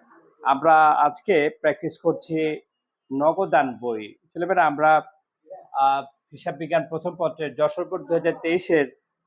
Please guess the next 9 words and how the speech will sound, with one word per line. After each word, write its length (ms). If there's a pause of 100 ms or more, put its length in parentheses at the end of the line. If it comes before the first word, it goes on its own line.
(500)
পাঁচ 160 (120)
নম্বর 380
অঙ্কে 280
রয়েছে 260
নগদান 480
বই। 140
এই 260
নগদান 460
বইয়ের 260